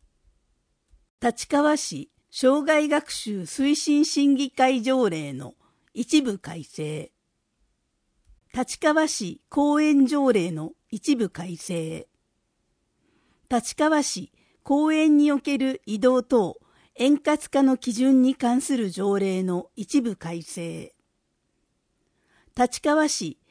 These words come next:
家庭的保育事業等の設備及び運営に関する基準を定める条例の一部改正。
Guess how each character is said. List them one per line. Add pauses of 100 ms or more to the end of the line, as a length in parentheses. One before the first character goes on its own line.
(100)
家
庭
的
保
育
事
業
等
の (280)
設
備 (120)
及
び
運
営
に
関
す
る (180)
基
準
を
定
め
る
条
例
の (200)
一
部
改
正。